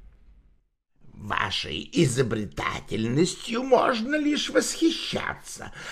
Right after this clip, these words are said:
Однако мне непонятно, почему вы не признались в розыгрыше полиции, когда был убит мистер Вулбридж». Она смутилась.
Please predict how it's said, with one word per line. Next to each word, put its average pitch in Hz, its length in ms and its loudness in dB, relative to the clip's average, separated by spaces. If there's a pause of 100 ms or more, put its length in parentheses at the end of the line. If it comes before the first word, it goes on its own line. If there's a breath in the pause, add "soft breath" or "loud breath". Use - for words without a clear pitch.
Однако 135 560 4
мне 123 380 2
непонятно, 110 920 0
почему 135 1040 6
вы 294 100 0
не 302 160 -2
признались 220 880 0 (120 loud breath)
в 156 140 4
розыгрыше 117 960 2
полиции, - 1040 -2 (220 soft breath)
когда 110 460 0 (260 loud breath)
был 131 500 4
убит 139 540 2
мистер 147 760 0
Вулбридж». 123 1200 -2 (1000)
Она 113 460 -4
смутилась. - 920 -8